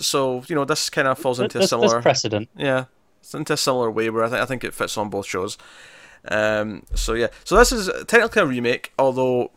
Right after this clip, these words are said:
Speaker 1: it doesn't really follow much of what the original nineteen fifties film did, outside of it's in, you know, Antarctica, and someone found a ship under the ice, and there's a, an alien being of some kind. But beyond that, it is completely different.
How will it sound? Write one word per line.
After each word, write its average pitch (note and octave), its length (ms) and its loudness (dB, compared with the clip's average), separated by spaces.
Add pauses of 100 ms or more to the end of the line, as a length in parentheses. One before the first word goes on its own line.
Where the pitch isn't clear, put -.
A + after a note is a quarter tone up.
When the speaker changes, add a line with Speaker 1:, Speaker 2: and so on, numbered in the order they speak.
(120)
Speaker 1:
it - 80 -4
doesn't D#3 200 -2
really D3 160 4
follow A#2+ 380 4
much A2+ 320 -4
of A2 120 -12
what A2 160 -4
the G#2 60 -2
original G2+ 520 -4 (140)
nineteen G#2+ 360 -6
fifties - 360 -10
film F2+ 320 -4
did, G2 320 -4 (340)
outside G2 540 0
of F2+ 420 -2 (320)
it's - 160 -6
in, G2+ 320 -2
you A2+ 60 -4
know, G2 100 -2
Antarctica, F#2 640 -2 (140)
and F#2+ 180 -10
someone A2 300 0
found G#2 220 -2
a A2+ 40 -8
ship - 340 0
under G2 200 -2
the F#2+ 180 0
ice, - 460 -2 (160)
and G2+ 120 -2
there's G2 120 -6
a, F#2 260 2
an G#2 100 -2
alien G2 520 -2 (180)
being A2 320 -6
of F#2+ 100 -6
some G2 220 -4
kind. F2+ 320 -6 (400)
But - 380 0
beyond B2+ 320 4
that, G2+ 260 4
it F2 60 0
is F2+ 240 -4
completely F#2+ 640 -8
different. - 400 -12